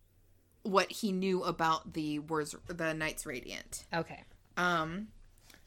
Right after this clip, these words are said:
Speaker 1: so, Emily, can you give me a quick summary about what the Invisitors were all about?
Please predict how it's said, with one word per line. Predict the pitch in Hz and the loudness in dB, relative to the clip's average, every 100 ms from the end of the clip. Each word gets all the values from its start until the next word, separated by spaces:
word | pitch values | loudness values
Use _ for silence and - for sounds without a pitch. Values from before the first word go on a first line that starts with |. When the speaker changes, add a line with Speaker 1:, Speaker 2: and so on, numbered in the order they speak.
| - | -14
Speaker 1:
so, | - - 233 214 196 196 208 | -4 4 8 10 10 8 6
Emily, | 262 262 202 | 4 2 0
can | 190 214 | -2 -2
you | 214 | 0
give | 226 | 4
me | 233 208 | 6 4
a | |
quick | - 214 | 0 -2
summary | - 208 208 254 277 | 2 2 4 2 2
about | 226 202 190 175 156 | 0 2 4 4 2
what | 185 208 - | 0 0 -2
the | 190 180 180 180 | 0 4 4 2
Invisitors | 175 180 196 226 254 233 | -2 -6 0 2 2 2
were | 254 | 4
all | 247 | 4
about? | 240 262 403 | 4 2 0